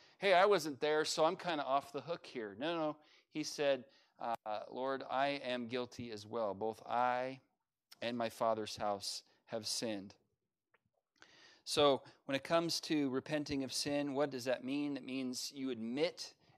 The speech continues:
and agree with God that it is sin. Um, a lot of times we like to justify our sin and say, "Well, it wasn't that bad." And w-, if we're gonna really truly repent of our sin, we need to agree with God that it is sin, admit that we have sinned.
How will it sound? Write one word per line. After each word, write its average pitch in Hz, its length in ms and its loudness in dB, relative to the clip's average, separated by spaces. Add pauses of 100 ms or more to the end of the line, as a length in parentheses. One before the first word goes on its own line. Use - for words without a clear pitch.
and 120 120 -6
agree 123 380 -4
with 160 200 -4
God 131 400 2 (120)
that 120 180 -2
it 110 100 -2
is 120 200 -2
sin. 107 280 -6 (1200)
Um, 95 300 -12
a - 40 -12
lot 135 120 2
of 143 60 -6
times 147 320 -2
we 139 80 -2
like 139 180 0
to 123 80 -10
justify 135 580 2
our 131 140 2
sin 135 380 -4
and 117 120 -6
say, 113 280 -4
"Well, 143 300 2
it 131 60 -6
wasn't 120 320 -6
that 117 220 -2
bad." 127 480 0
And 98 180 -10 (840)
w-, - 360 -10 (1500)
if 113 120 -10
we're 147 120 -4
gonna 165 120 -4
really 147 280 0
truly 151 280 -6
repent 131 320 -6
of 117 120 -4
our 110 100 -2
sin, 123 340 -4
we 113 60 -6
need 120 240 -6
to 110 240 -2
agree 113 380 -4
with 165 200 -6
God 117 300 0
that 110 120 -6
it 104 40 -8
is 110 140 -6
sin, 113 340 -6
admit 113 400 -6
that 123 160 -4
we 120 140 -8
have 131 280 -8
sinned. 107 440 -12